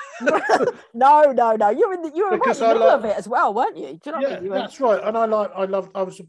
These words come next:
Speaker 2: I was, I was really into Blur and Pulp and David Devant and his Spirit Wife.
Speaker 1: Oh.
Speaker 2: I don't know if
Speaker 1: Yeah, he's
Speaker 2: you
Speaker 1: still
Speaker 2: remember
Speaker 1: going.
Speaker 2: him.
Speaker 1: He's, he's still
Speaker 2: Yeah,
Speaker 1: doing
Speaker 2: and I know, I, and I know Divine Comedy is hardly British, but that they, I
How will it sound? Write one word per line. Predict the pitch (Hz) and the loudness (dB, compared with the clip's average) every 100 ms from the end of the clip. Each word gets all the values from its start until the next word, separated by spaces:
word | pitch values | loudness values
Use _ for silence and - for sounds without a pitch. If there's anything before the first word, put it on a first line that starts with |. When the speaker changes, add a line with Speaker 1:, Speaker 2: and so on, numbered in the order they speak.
| - | -12
Speaker 2:
I | 190 | -10
was, | 165 | -10
I | 190 190 180 | -6 -6 -6
was | 175 | -10
really | 196 208 180 | -8 -8 -8
into | 165 147 - | -12 -16 -10
Blur | 160 156 160 156 143 | -4 -2 0 -2 -6
and | 131 | -10
Pulp | _ 170 160 160 _ - _ _ _ | _ -6 -6 -8 _ -20 _ _ _
and | 139 | -10
David | 127 165 156 147 | 0 0 0 -4
Devant | 151 139 165 165 | -8 -4 -2 -2
and | 151 | -8
his | 143 - | -16 -16
Spirit | - 175 160 160 | -10 -4 -4 -4
Wife. | 147 151 160 170 | -4 -2 -2 -4
Speaker 1:
Oh. | 160 | -6
Speaker 2:
I | |
don't | - | -6
know | 151 | -8
if | - _ _ _ - | -8 _ _ _ -6
Speaker 1:
Yeah, | 220 311 | 0 0
he's | - | 0
Speaker 2:
you | |
Speaker 1:
still | 220 156 | 0 2
Speaker 2:
remember | 285 277 | 4 4
Speaker 1:
going. | 294 160 | 2 -2
Speaker 2:
him. | - - | -14 -14
Speaker 1:
He's, | 240 - | -14 -10
he's | 240 | -12
still | - 285 | -6 -2
Speaker 2:
Yeah, | 190 | 0
Speaker 1:
doing | 226 226 | 2 0
Speaker 2:
and | 202 | 0
I | 226 | 0
know, | 254 247 202 | 0 -2 -4
I, | 208 208 _ _ _ _ _ _ _ _ - | -6 -6 _ _ _ _ _ _ _ _ -4
and | 208 | 0
I | |
know | 220 220 | 2 2
Divine | 185 175 185 160 | 2 0 0 -2
Comedy | - 175 160 147 | -4 -6 -4 -6
is | 135 | -6
hardly | 170 156 151 | -4 -2 -4
British, | 131 156 156 - 131 - | -10 -8 -8 -8 -12 -6
but | 147 147 | -4 -2
that | 165 180 | 0 0
they, | 175 202 185 | 2 0 -2
I | 185 190 | -2 -2